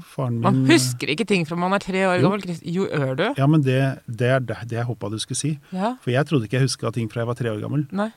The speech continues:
Speaker 1: Men, eh, jeg ble fortalt at jeg hørte på Pata Pata hver eneste dag jeg kom hjem.
Speaker 2: Ja.
Speaker 1: «Pille Pata Pata, Pille Pata Pata!» Da var jeg kanskje to år,
Speaker 2: Ja.
Speaker 1: og den spilte jeg jo et helt år. Eh, mora mi og faren holdt på å bli gærne, for den var, den ble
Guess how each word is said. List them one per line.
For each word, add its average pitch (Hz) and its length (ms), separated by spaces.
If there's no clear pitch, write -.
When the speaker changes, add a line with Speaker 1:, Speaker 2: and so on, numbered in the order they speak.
Speaker 1:
Men, 123 300
eh, 120 640
jeg 113 80
ble 120 100
fortalt 135 560
at 113 140
jeg 120 240
hørte 113 680
på - 140
Pata 117 220
Pata 104 260
hver 113 420
eneste 113 380
dag 147 320
jeg 123 180
kom 113 140
hjem. 127 220
Speaker 2:
Ja. 190 120
Speaker 1:
«Pille 311 220
Pata 294 220
Pata, 269 340
Pille 262 220
Pata 208 240
Pata!» 214 280
Da 139 80
var 160 140
jeg 127 60
kanskje 120 180
to - 140
år, 160 360
Speaker 2:
Ja. 185 160
Speaker 1:
og 131 680
den 139 160
spilte 117 500
jeg 117 60
jo 117 100
et 120 160
helt 117 240
år. 117 240
Eh, 131 160
mora 110 380
mi 113 140
og 120 120
faren 107 160
holdt 120 140
på 113 80
å - 80
bli 110 60
gærne, 113 340
for 117 60
den 113 160
var, 110 240
den 120 160
ble 110 180